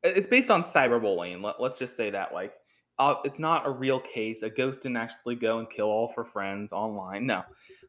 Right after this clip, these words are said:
Um, so what they did, so that was one of the elements I did like. And then the rest of the movie is just basically them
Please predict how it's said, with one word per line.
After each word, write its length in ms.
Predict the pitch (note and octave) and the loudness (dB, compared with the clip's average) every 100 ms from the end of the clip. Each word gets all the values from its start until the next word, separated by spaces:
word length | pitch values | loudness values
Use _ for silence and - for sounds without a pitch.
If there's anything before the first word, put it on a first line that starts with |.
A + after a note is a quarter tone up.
| _ | _
Um, 460 | E3 F3+ F3+ F3+ F3+ _ _ - - - - _ F#4+ - _ _ _ _ _ _ _ _ | 6 6 6 0 -6 _ _ -20 -20 -20 -20 _ -20 -20 _ _ _ _ _ _ _ _
so 200 | - E3 | -2 2
what 180 | E3+ E3 | 2 4
they 140 | E3 | 2
did, 320 | E3 E3 - | 4 2 2
so 480 | - E3 D#3 D3+ - _ - | 2 4 6 4 -2 _ 4
that 180 | F3+ | 6
was 200 | E3+ D3+ | 6 2
one 140 | C3 A#2 | 0 -4
of 40 | |
the 60 | G#2+ | -2
elements 260 | G2 G2 G2+ | -2 -2 -4
I 60 | |
did 160 | F#2+ F#2 | -4 -4
like. 340 | G2+ G#2 G#2 - | -2 0 -2 0
And 180 | A2+ | 2
then 300 | A#2+ B2 B2+ - _ - - - _ | 4 4 2 -6 _ -20 -20 -20 _
the 100 | D3 | 4
rest 220 | G3 G#3 | 6 6
of 80 | F#3 | 2
the 60 | F3 | 0
movie 260 | E3+ D#3+ | 0 2
is 140 | D3 C3+ | 2 0
just 160 | B2+ - - _ | -6 -10 -20 _
basically 520 | A#2 B2 - B2+ C3 B2 | 4 4 0 -4 -2 -2
them 640 | G#2+ G#2+ G#2+ G#2+ A2 A2 | -2 -2 -2 -2 -4 -6